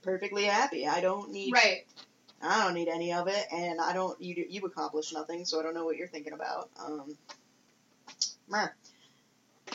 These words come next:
Speaker 1: So, anyway,
Speaker 2: So
Speaker 1: Indiecade.
Speaker 2: anyway, Indiecade is m-, my favorite part
Speaker 1: Super
Speaker 2: of
Speaker 1: fun.
Speaker 2: E three because
Speaker 1: Plus, there's also no lines, and
Speaker 2: Yeah, there
Speaker 1: everything
Speaker 2: are
Speaker 1: else,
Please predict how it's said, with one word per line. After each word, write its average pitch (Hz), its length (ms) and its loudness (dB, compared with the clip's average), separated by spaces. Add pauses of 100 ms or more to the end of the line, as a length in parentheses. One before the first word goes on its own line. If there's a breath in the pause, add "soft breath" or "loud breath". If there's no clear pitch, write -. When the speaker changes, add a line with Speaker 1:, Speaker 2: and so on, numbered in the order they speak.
(120)
Speaker 1:
So, 370 200 2 (220)
anyway, 220 160 6
Speaker 2:
So 185 180 4
Speaker 1:
Indiecade. 254 180 8
Speaker 2:
anyway, 185 200 4 (100)
Indiecade 294 500 -2
is 233 120 -10 (320)
m-, 247 140 -4 (160)
my 294 300 8
favorite 254 320 2
part 202 120 0
Speaker 1:
Super 202 160 4
Speaker 2:
of 190 60 4
Speaker 1:
fun. 160 160 0
Speaker 2:
E 202 120 -4
three 185 260 -6
because 233 300 -4
Speaker 1:
Plus, 311 180 10
there's 294 140 8
also 254 280 12
no 208 180 8
lines, 185 260 4
and 180 80 -2
Speaker 2:
Yeah, 185 140 10
there 233 100 8
Speaker 1:
everything 214 200 8
Speaker 2:
are 190 100 8
Speaker 1:
else, 277 140 8